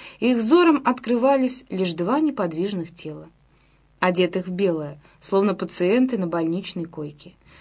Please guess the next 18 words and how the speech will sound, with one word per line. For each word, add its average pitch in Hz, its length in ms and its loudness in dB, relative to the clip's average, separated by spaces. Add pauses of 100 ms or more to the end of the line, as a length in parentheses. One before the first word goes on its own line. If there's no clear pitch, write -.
(120)
«На 190 140 -2
самом 196 340 2
деле, — 220 280 2
говорил 175 420 0
Джон, — 160 260 -4 (360)
мы 233 220 4
обращаемся 254 800 4
с 214 80 -4
посланием 220 760 2
ко 190 120 -4
всему 175 320 -4
миру, 185 400 -4 (280)
в 160 60 -4
основном 226 480 2
к 247 80 -6
молодежи, 196 600 0
ко 175 160 -2
всем, 262 420 -2